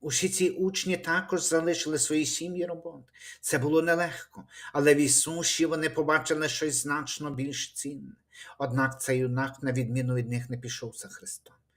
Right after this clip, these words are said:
а відійшов зажурений. Він змарнував нагоду піти за Ісусом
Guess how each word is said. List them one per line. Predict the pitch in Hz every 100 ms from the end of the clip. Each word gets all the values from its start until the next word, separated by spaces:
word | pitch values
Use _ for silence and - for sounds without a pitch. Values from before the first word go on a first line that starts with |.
| - - -
а | 123
відійшов | 131 131 120 139 123
зажурений. | 131 123 135 120 107 98 _ _ _ - - -
Він | 165 165
змарнував | - 160 156 156 156 160 156 165 165
нагоду | 160 139 147 165 160 151
піти | 147 127 147
за | 127
Ісусом | 135 127 - 135 127 -